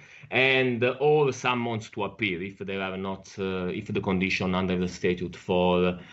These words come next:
arrest warrant are, are satisfied. Uh, I th-, uh, we expect that the Office of the Prosecutor does this, so brings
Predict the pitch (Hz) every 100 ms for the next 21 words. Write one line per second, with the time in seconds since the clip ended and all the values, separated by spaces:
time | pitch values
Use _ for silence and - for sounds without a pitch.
0 | - 92 92 92 - 92 92 87 87 87
1 | 69 90 87 87 82 - - _ - 95
2 | 92 87 90 90 95 90 82 - 73 65
3 | 69 78 - - - 98 101 104 98 98
4 | 98 - 123 117 - - - 113 120 160
5 | 147 - - - 190 165 - 98 101 98
6 | 98 113 143 131 110 104 101 98 101 104
7 | 101 180 139 107 85 90 113 147 101 87
8 | 87 78 87 - - - 131 101 123 160
9 | 107 92 -